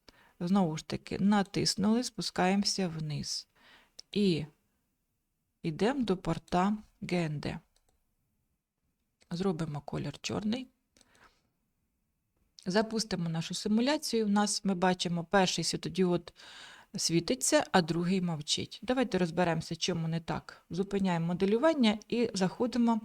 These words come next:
на код програми. Ми бачимо: у нас код програми завжди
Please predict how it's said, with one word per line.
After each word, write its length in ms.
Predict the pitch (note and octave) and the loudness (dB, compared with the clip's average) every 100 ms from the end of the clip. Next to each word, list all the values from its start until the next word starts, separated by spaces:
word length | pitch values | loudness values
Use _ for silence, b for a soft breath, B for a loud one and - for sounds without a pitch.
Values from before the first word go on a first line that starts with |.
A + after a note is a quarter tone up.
| - - | -8 -2
на 160 | F#3 F#3 | 0 2
код 280 | - F#3 | 0 -4
програми. 500 | - E3 D#3 C3+ C#3 - _ _ _ _ _ _ _ _ _ _ _ _ _ _ _ _ _ _ _ - - - - _ _ _ _ _ _ _ _ _ _ _ _ _ _ b b b | -4 -4 -2 -4 -6 -10 _ _ _ _ _ _ _ _ _ _ _ _ _ _ _ _ _ _ _ -20 0 0 0 _ _ _ _ _ _ _ _ _ _ _ _ _ _ b b b
Ми 100 | A3 | -2
бачимо: 500 | A3 C#4 A#3 G#3 G3+ - | 2 2 2 2 0 2
у 40 | |
нас 460 | F3+ F#3+ G3+ - - _ | 2 4 2 -2 -6 _
код 340 | G#3+ F#3+ - | 0 0 0
програми 480 | F3+ E3+ F3 D#3+ D#3 | -2 0 0 -2 -2
завжди 760 | D3+ D#3 D3 D3+ - F#3+ C4 | 0 2 0 -2 2 2 2